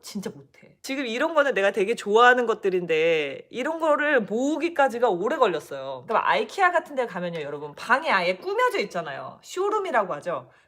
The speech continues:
그런 데를 보면 도움이 많이 되죠. 근데 타일 업체, 페인트 업체 이런 데서 그렇게 쇼룸을, 엄청난 공간이 있어야 되는 거잖아요. 그러니까 아이케아 같이 대기업 정도 되고 스페이스가 구축돼 있는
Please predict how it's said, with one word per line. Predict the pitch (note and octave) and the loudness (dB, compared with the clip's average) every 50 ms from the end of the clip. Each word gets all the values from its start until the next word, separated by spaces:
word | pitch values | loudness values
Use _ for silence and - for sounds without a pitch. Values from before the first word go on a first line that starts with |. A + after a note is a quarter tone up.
| _ | _
그런 | _ - - C4 D#4 E4+ F4 | _ -10 -4 -2 -2 -2 0
데를 | E4+ E4+ D#4+ D#4+ D4+ | 0 -2 -2 -2 -4
보면 | A#3 - - G3+ G3+ A3 B3 B3+ G#3 E3 C#3 C3 B2+ | -8 -8 -8 -6 -4 -2 0 0 -2 -2 -4 -10 -12
도움이 | - A#3 C4 C#4 D4+ C4+ | -6 -4 -4 -2 -2 0
많이 | F#3+ D#3+ D#3+ F3+ F#3 | 0 0 0 -2 -6
되죠. | F3 F3 D3 C#3 B2 - _ | -8 -10 -12 -12 -14 -14 _
근데 | - A#3+ A#3+ B3 C4+ E4 G4 G#4 G#4 - _ | -12 -12 -6 -4 -2 -2 -2 -2 -6 -12 _
타일 | - - - F4+ G4 G4+ G4+ F4+ | -6 2 4 4 4 4 2 0
업체, | - F#3 - - G3 D#3 - | -2 -4 -4 -8 -8 -8 -8
페인트 | - - G4+ G#4+ G#4 G#4 F#4 | -10 -10 -10 -10 -6 -6 -6
업체 | - - - A3+ | -6 -6 -8 -8
이런 | G3 A3 B3 B3 | -6 -4 -4 -6
데서 | A3+ A3 B3 A3+ - | -6 -6 -8 -8 -8
그렇게 | - A#3+ C4+ - - D#4 D#4+ D#4 D#4 C4+ F#3+ F3 | -6 -8 -8 -8 -8 -8 -4 0 2 2 2 0
쇼룸을, | F3 - F4 F4 F4+ F4 F4+ D#4+ D4+ C4+ A3+ - - - _ - _ _ | -2 -6 -8 -6 -4 -4 -4 -4 -2 -4 -4 -4 -8 -14 _ -20 _ _
엄청난 | - F#3 A3+ C4+ - F#4+ G4 G4 F4+ A#3+ | -6 -6 -4 -4 -4 -4 -4 -4 -4 -4
공간이 | - G3 G3 G3+ A#3+ A#3+ G#3 | -6 -6 -2 -2 -2 -2 -2
있어야 | E3+ E3 - G3+ | -4 -8 -8 -6
되는 | F#3+ F3+ E3 E3 D#3 | -6 -6 -6 -6 -10
거잖아요. | C#3+ C3 - B2+ B2 - | -14 -14 -14 -16 -16 -16
그러니까 | - - F#3+ - F3+ | -16 -8 -2 0 2
아이케아 | G3 G#3+ G#3 - D#4 C#4+ | 2 0 0 -2 0 0
같이 | C4 B3 - - A3+ | 0 -2 -4 -8 -10
대기업 | - G#3 G3 G3 G3 G#3+ C4 C4 | -8 -6 -6 -4 0 0 0 0
정도 | C4 B3 A#3 A#3 A3+ | 0 -2 -6 -8 -8
되고 | F#3 E3 D#3 F3+ F3+ | -8 -8 -8 -8 -8
스페이스가 | F3+ - - - D#4 D#4+ E4 D#4+ - - B3 A3+ B3+ C#4 D#4 D#4 | -8 -10 -12 -10 -8 -8 -8 -10 -12 -12 -4 0 2 2 2 0
구축돼 | - - G3+ - - A#3+ _ - C#4 A#3+ | -2 -10 -16 -16 -18 -16 _ -8 -8 -6
있는 | A3 F#3+ F3+ F3+ G#3+ C#4 F#4 | -6 -6 -6 -6 -4 -6 -6